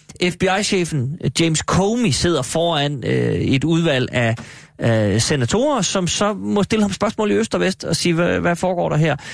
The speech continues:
Det samme med, når, når der skal vælges nye ministre og sådan noget, så gør, gør man også det her, øh, til, til, til Trumps regering.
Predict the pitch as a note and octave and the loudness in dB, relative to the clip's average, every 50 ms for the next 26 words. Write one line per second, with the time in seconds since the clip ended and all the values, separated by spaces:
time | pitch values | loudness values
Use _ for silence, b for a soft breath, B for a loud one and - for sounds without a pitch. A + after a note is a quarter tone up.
0 | B B B F3 E3+ - F#3+ F3 F3+ F#3+ G3+ G3+ F#3+ F3+ E3+ E3 D3+ D#3 D#3 D3+ | B B B -2 0 0 2 0 2 2 2 2 2 2 2 2 0 0 0 0
1 | D3+ D3+ D3+ D3 C#3+ B2+ - - C#3+ C3+ B2+ A#2+ A#2 A2+ A2 G#2+ G#2 G#2+ A2+ A#2 | 0 0 0 0 0 -2 0 0 2 2 2 2 2 2 2 2 2 2 2 2
2 | B2 B2 A2+ A2 B2 D3+ F#3+ F#3+ D#3 C3 F#3+ A3 - - - - D3+ - - C3 | 2 2 2 2 2 2 2 2 2 2 2 0 -2 -4 -6 -6 -2 0 0 0
3 | E3 D#3 - - - - - C3+ C#3 D3+ C#3+ - D#3 D#3 E3 D3+ C#3+ F#3 G#3 - | 0 -2 -4 -8 -4 -2 0 2 2 0 0 0 0 0 0 0 0 0 0 0
4 | - C3+ C3 B2 A2+ - - - - A#2 A#2 - - B2+ G#2+ G2+ - - B2 A#2 | 0 0 0 0 0 -2 -2 0 0 0 0 0 0 0 0 0 0 0 2 2
5 | A2 A#2+ - - - A#2+ - D3 D3 D#3+ - - C3+ B2+ C3+ D3 D3 B2+ A2+ - | 0 0 -2 -2 -2 -2 0 0 0 0 0 0 0 0 2 2 0 0 -2 -4